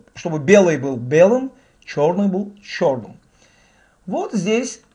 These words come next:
э, находится, э, в этой секции Primaries кнопка "Автомат". То есть, на-, когда мы, э, нажмем на него, щас надо выбрать. И вот при помощи этой кнопки написана буква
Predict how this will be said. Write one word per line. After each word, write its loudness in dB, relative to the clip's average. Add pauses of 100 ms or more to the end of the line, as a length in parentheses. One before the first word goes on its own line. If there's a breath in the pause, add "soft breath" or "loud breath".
(180)
э, -4
находится, 0 (120)
э, 0 (640 loud breath)
в -8
этой -4
секции -6 (280)
Primaries -2
кнопка 2 (760 loud breath)
"Автомат". 0
То -2
есть, -6
на-, -2
когда 0
мы, -2
э, -6
нажмем -2
на -2
него, -6 (1160)
щас -16
надо -10
выбрать. -12 (2250 soft breath)
И -4
вот 0
при -4
помощи 0
этой -2
кнопки -6
написана -6
буква -6